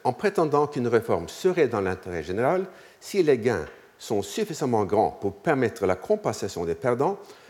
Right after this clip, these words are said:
se heurtent elles-mêmes à des problèmes logiques quasi insurmontables. De plus, si la compensation reste virtuelle, sans qu'elle soit effectivement versée aux perdants, on voit mal en quoi la réforme servirait l'intérêt général.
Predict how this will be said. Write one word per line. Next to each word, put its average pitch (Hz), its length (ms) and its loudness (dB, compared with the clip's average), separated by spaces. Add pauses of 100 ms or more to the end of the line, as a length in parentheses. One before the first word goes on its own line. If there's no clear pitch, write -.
(120)
se - 140 0
heurtent 180 340 0
elles-mêmes 143 420 0 (140)
à 123 60 0
des 113 100 4
problèmes 117 480 2
logiques 101 460 -4 (100)
quasi 113 440 0
insurmontables. 98 760 -2 (1000)
De 117 80 -2
plus, 175 480 0
si - 160 4
la 165 100 6
compensation 101 760 -4
reste 147 320 0
virtuelle, 131 560 0 (340)
sans 110 220 0
qu'elle 92 220 -6
soit - 280 0
effectivement 82 560 -6
versée 90 520 0
aux 78 120 0
perdants, 127 460 0 (440)
on 151 120 4
voit 139 180 4
mal 135 380 2
en 107 100 2
quoi 110 460 2
la 90 120 2
réforme 101 460 2
servirait 82 640 -2 (160)
l'intérêt 80 480 -8
général. - 380 -14